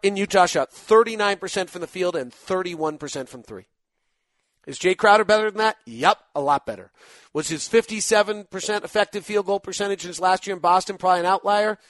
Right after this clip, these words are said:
Yep, his career effective field goal percentage is fifty-one. If he can get back to that for the Jazz, huge, huge win. Huge win. That would be absolutely fabulous. Um, and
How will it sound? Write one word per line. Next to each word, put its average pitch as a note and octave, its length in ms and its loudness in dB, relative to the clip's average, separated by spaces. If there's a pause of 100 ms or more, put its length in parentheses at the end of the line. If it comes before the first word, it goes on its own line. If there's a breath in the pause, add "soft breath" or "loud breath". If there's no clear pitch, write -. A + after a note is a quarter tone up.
(140 soft breath)
Yep, C4 180 2 (240)
his F3+ 140 -6
career G3 300 -2
effective F#3+ 380 -2
field F3+ 200 -4
goal F3 120 -2
percentage E3 460 -6
is D3 120 -12
fifty-one. C3+ 600 -8 (640 soft breath)
If C#3 140 -6
he G3+ 100 -4
can G3 80 -12
get G3 160 0
back G3 240 2
to G3+ 80 -4
that F#3+ 180 6
for F#3+ 80 -12
the F3+ 80 -8
Jazz, F3+ 300 0 (160)
huge, A#3 880 0 (260)
huge G3 500 -4
win. C#3 260 -6 (1400)
Huge A3 400 0
win. A#2 160 -14 (220)
That E3+ 180 4
would F3 140 -2
be D3+ 260 -6 (420 soft breath)
absolutely F#3 760 2
fabulous. - 640 -4 (640 soft breath)
Um, C#3+ 680 -2 (1600)
and D3+ 560 -4